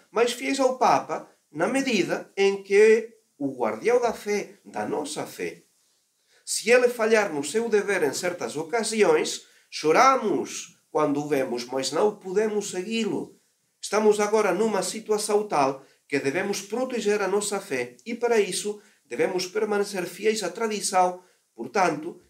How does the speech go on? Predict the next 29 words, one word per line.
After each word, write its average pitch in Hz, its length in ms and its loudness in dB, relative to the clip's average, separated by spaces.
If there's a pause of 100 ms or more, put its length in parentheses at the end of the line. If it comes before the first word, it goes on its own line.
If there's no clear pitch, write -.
fiéis 185 460 -2
a 170 120 4
estes 180 380 0
lugares, 196 880 2 (280)
a 139 220 2
estes 185 380 0
sacerdotes 180 1040 -2 (200)
que 160 140 0
dão 208 220 2
os - 100 -4
sacramentos 196 720 -4
de 202 60 -4
acordo 170 600 0 (220)
com 139 160 -4
as 127 120 -2
boas 240 260 -8
tradições 170 640 -6
da 147 80 -4
Igreja. 131 580 -10 (2250)
Significa 202 560 -2
que 208 120 -4
fora 220 280 -2
da 202 120 0
tradição, 185 540 -4
da 175 140 -2
fraternidade 180 500 -4
não 196 140 0
há 180 60 2
salvação? 180 640 -2